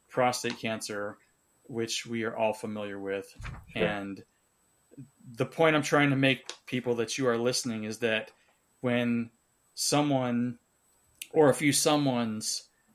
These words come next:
Speaker 1: like, hack on your social media post and you think you're having a bad day, shut your
Speaker 2: <laughs>
Speaker 1: mouth. All right. And this is what we call real adversity. This
Speaker 2: Right.
Speaker 1: is, this is real life stuff that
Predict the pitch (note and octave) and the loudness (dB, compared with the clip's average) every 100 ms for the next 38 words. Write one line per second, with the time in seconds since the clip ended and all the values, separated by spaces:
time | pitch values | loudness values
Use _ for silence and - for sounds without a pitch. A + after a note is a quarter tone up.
0 | _ _ _ _ _ _ _ _ - C#3 | _ _ _ _ _ _ _ _ -2 0
1 | A#2 - _ _ _ _ _ _ - - | 0 -6 _ _ _ _ _ _ -2 6
2 | E3 D#3+ D3+ C#3 B2+ - D3 C#3 B2 C3 | 6 6 2 2 2 4 4 2 0 2
3 | C#3 C3 A#2+ - A2 A2 A#2+ A#2 A#2 B2 | 4 2 0 -2 -2 -2 -4 -2 -2 -4
4 | A#2+ A2+ A#2+ A#2+ A2 - A#2 A2+ G#2 A#2+ | -2 2 2 2 -4 0 2 2 0 0
5 | A#2+ A2+ G2 F#2+ _ _ _ - A2 D3 | 2 2 -2 -10 _ _ _ -6 2 2
6 | D3 C3+ A#2+ B2+ B2 F#2 F#2+ - - _ | 2 0 2 2 2 0 -10 -18 -20 _
7 | - A#2 A#2+ C3+ C3+ C#3+ A#2 A2+ D3+ D3+ | -2 4 4 4 0 -2 0 6 6 6
8 | D3 B2+ C3+ C3+ C3+ A#2+ A2+ B2 B2+ A#2 | 0 0 0 0 2 2 2 2 2 2
9 | - A#2+ A#2 - G#2 E2+ - _ - _ | 2 2 2 -2 -8 -12 -20 _ -20 _
10 | - B2+ B2+ D3 C#3 A#2+ - - _ _ | -4 0 4 4 2 0 -4 -6 _ _
11 | _ _ _ _ - D#3+ - E3+ C#3+ A#2+ | _ _ _ _ 4 4 4 4 2 0
12 | - C3+ D3 C#3+ A#2+ A#2 B2+ A#2+ - - | -4 4 4 4 0 0 0 0 -2 -2
13 | B2 A#2+ - A2+ G#2+ | 2 2 0 -6 -6